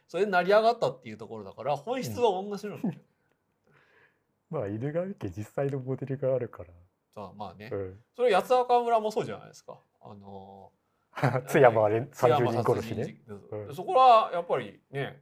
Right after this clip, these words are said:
Speaker 1: えー、松本清張のがすごかったところで。
Speaker 2: 横溝正史。
Speaker 1: 横溝正史。横溝正史がすごかった。<laughs> そうそう、横溝正史です。
Speaker 2: うん。
Speaker 1: もうダメだ。ダメだ。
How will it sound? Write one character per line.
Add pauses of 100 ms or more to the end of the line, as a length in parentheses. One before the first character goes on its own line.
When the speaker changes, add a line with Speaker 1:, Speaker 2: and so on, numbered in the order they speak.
(140)
Speaker 1:
え (200)
ー、
松
本
清
張
の
が
す
ご
か
っ
た
と
こ
ろ
で。 (680)
Speaker 2:
横
溝
正
史。
Speaker 1:
横
溝
正
史。
横
溝
正
史
が
す
ご
か
っ
た。 (320)
<laughs>
そ
う
そ
う、
横
溝
正
史
で
す。 (320)
Speaker 2:
う
ん。
Speaker 1:
も
う
ダ
メ
だ。 (240)
ダ
メ
だ。